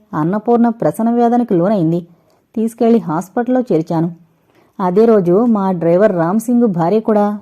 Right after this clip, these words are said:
నొప్పులతో అక్కడికొచ్చేయడం ఎంత కాకతాళీయంగా జరిగినా నా భార్య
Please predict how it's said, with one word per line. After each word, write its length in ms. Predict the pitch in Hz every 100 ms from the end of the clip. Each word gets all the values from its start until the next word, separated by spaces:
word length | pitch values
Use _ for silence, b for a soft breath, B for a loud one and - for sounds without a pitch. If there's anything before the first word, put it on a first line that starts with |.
| 220
నొప్పులతో 500 | 180 180 240 247 262
అక్కడికొచ్చేయడం 960 | 254 220 214 208 170 170 214 214 208 208 185
ఎంత 220 | 165 202
కాకతాళీయంగా 800 | 190 165 156 208 214 214 214 214
జరిగినా 480 | 202 185 180 196 214 b b b b
నా 200 | 220 202
భార్య 560 | 196 165 185 220 214 214